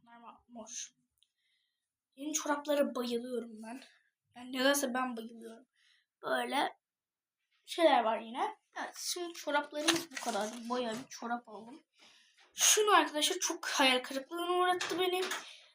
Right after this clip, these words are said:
Bu ne yani? Bu ne arkadaşlar? Şimdi gidip bunları şikayet etmez miyim ben? Neyse, devam. Şimdi bir sürü çorap aldım. Böyle. Bunların hepsini ça-, çamaşır...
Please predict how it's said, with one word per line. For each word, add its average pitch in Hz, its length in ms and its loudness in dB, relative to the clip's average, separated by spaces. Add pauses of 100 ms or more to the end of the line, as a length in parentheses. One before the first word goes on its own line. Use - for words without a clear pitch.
(120)
Bu 466 80 -4
ne 370 160 8
yani? 247 400 2
Bu 370 120 2
ne 370 60 6
arkadaşlar? 294 760 2
Şimdi 285 300 -4
gidip - 200 -6
bunları 320 200 -2
şikayet 294 380 0
etmez 294 340 -4
miyim 226 260 -10
ben? 240 180 -16 (1500)
Neyse, 269 300 -8
devam. 233 280 -8 (540)
Şimdi 254 300 -8
bir 269 60 -6
sürü 240 260 -14
çorap 233 400 -12
aldım. 208 400 -16 (260)
Böyle. - 360 -18 (460)
Bunların 277 260 -2
hepsini 285 320 -6
ça-, 247 300 -4 (260)
çamaşır... 269 500 -8